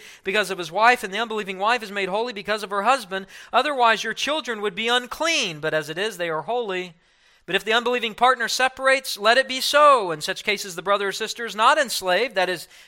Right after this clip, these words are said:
you're not obligated to remain married to them. God has called you to peace. For how do you know, wife, whether you will save your husband? Or how do you know, husband, how you will save your wife? You know, in Corinth, you had two unbelievers who got married, two pagans.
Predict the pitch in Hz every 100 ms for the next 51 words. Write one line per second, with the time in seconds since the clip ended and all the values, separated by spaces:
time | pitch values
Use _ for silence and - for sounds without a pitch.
0 | - 240 233 196 185 180 170 165 170 170
1 | 175 160 170 175 170 185 202 254 226 233
2 | 233 - 247 254 269 285 - 339 349 170
3 | - - _ _ _ _ _ _ 139 170
4 | 190 196 185 185 180 202 214 185 180 175
5 | 170 185 180 - 202 202 190 220 196 151
6 | 151 190 196 196 202 208 214 202 220 208
7 | _ _ _ _ _ 202 214 202 190 -
8 | 214 214 208 180 - - _ _ _ _
9 | _ _ _ _ _ _ _ 190 202 214
10 | 175 117 - _ _ _ _ _ _ _
11 | _ _ _ _ _ _ _ _ _ _
12 | _ _ _ _ _ _ _ 170 165 165
13 | 147 - 220 214 196 196 175 160 165 170
14 | 165 147 - - 208 196 190 175 190 240
15 | 165 185 208 - - 180 165 190 185 220
16 | 226 135 - 214 226 254 156 117 _ _